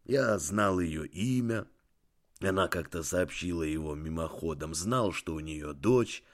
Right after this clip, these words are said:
Однажды Люба попросила пару минут присмотреть за ней. Знал, что она нагловата.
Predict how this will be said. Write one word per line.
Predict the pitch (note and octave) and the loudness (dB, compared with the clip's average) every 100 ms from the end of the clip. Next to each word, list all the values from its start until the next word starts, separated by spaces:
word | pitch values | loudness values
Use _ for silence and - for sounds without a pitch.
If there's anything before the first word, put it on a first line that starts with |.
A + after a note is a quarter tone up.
| - - | -20 -10
Однажды | C#2+ D2+ E2 D2+ D#2+ | -8 -2 -2 -2 -2
Люба | D#2+ D#2+ D#2 | -2 -2 -2
попросила | D2 D#2+ D#2+ D2+ F2 D#2 | -2 -2 -4 -4 -2 -2
пару | C#2+ E2+ E2 | 0 0 0
минут | D#2 D#2+ D#2 - | -4 -6 -8 -6
присмотреть | E2 - E2 D#2+ E2 D2 | -6 -4 -6 -4 -6 -4
за | D#2 D#2 | -4 -4
ней. | D2+ D2+ - - | -6 -8 -10 -6
Знал, | G#2 G2+ A#2+ B2+ G#2+ | -4 0 0 2 0
что | - - D#2+ | -2 -2 -2
она | D#2 E2+ F#2+ - - | -2 -2 -4 -6 -14
нагловата. | - F2 E2+ D2+ E2+ D#2+ D#2 D2+ G#1+ - - - | -8 -4 -4 -2 0 2 0 -2 -6 -8 -12 -16